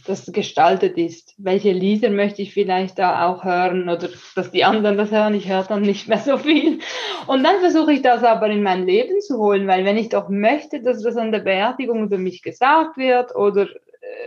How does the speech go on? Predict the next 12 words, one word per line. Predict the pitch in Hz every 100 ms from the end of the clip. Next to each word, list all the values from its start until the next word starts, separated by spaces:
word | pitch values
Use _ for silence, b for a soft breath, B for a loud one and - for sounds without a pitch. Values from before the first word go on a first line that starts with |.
| -
äh, | - 165 143
getanzt | - 214 - 214 311 311
wird | 220 226 226
zu | 233
diesen | 220 208 202
Liedern, | 196 294 302 247 277 B B
kann | 214 202
ich | 202
das | 208 202
jetzt | 202 196 202 _ -
schon | - 180 175 175
umsetzen. | 190 196 117 - _ 196 190